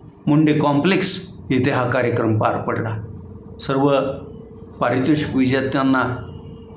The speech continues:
सन्मान चिन्ह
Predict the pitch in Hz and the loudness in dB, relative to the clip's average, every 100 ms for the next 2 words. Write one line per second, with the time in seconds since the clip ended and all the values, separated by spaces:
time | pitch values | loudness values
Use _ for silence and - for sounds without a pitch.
0 | - - - - - - - - - - | -18 -18 -18 -18 -18 -18 -20 -20 -20 -20
1 | - - - - - - - - 131 127 | -20 -20 -20 -20 -20 -20 -12 -6 -2 2
2 | 135 131 127 123 - - - 143 143 | 2 2 0 -2 -6 -10 0 4 4